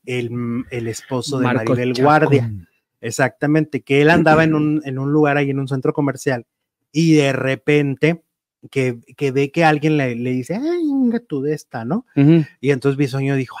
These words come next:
Speaker 1: "Ay, pues quién sabe quién será", ¿no? Y que se baja,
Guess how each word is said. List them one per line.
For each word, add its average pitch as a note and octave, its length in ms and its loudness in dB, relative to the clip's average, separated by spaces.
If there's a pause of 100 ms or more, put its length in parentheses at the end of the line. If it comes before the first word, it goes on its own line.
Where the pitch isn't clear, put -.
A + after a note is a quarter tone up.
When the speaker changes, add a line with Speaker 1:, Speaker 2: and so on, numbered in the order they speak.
Speaker 1:
"Ay, - 100 -16
pues - 160 -20
quién B2 260 -18
sabe B2 260 -18
quién A#2 240 -12
será", A#2 380 -6
¿no? B2+ 240 -6 (380)
Y D#3 180 4
que D3 260 4
se C3+ 160 2
baja, F3+ 760 4